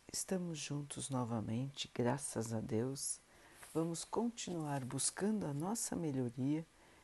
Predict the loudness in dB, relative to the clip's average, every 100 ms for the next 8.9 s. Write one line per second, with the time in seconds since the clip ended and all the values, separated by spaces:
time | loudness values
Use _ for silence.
0 | -4 4 4 4 0 4 6 6 6 4
1 | 4 2 2 2 2 0 0 -2 -4 -4
2 | -2 0 2 0 0 0 0 -4 -6 -16
3 | -20 -6 0 2 4 4 4 4 4 4
4 | 0 4 4 6 4 2 2 -2 -4 -6
5 | -18 -20 -14 2 4 6 6 4 4 2
6 | 0 -6 -20 -20 -8 -2 -2 0 0 2
7 | 2 2 4 2 0 2 4 2 0 0
8 | 2 2 0 -2 -2 -2 -4 -6 -12